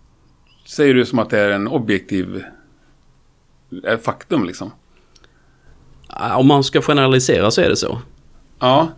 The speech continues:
Speaker 2: Det är svårare att få folk att berätta inom citationstecken sanningen idag. För det finns så mycket, det, det, det finns så mycket mer att bevaka.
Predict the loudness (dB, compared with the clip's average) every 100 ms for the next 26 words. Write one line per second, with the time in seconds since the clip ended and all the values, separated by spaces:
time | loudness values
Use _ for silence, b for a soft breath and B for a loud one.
0 | -4 0 2 2 2 4 4 2 2 2
1 | 0 0 0 2 -2 0 -2 -2 -4 -2
2 | -2 b b b b b _ _ _ _
3 | _ -20 -2 2 4 2 0 2 2 2
4 | 0 0 2 2 2 2 0 -2 -4 -2
5 | 0 0 -2 -4 -6 -12 _ _ _ _
6 | _ _ _ _ _ -4 0 2 2 4
7 | 2 2 -2 -2 0 0 -2 -10 B B
8 | B -16 -6 -2 2 4 4 2 2 2
9 | 4 4 2 -2 -2 -2 -2 -2 2 2
10 | 0 -4 -6 -6